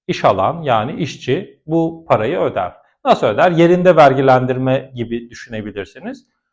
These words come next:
Yani brütto maaşınızdan anlık bir şekilde kesilir. Sizin cebinize bu para yani maaşınıza netto olarak yatmadan kra-, ilgili Kranken kasenize çalıştığınız kurum tarafından ödemesi yapılır.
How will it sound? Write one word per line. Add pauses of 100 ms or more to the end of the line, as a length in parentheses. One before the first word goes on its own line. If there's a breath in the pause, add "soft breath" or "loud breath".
(160)
Yani
brütto
maaşınızdan
anlık
bir
şekilde
kesilir. (220)
Sizin
cebinize
bu
para (300)
yani
maaşınıza
netto
olarak
yatmadan (340 soft breath)
kra-,
ilgili
Kranken
kasenize (100)
çalıştığınız
kurum
tarafından
ödemesi
yapılır.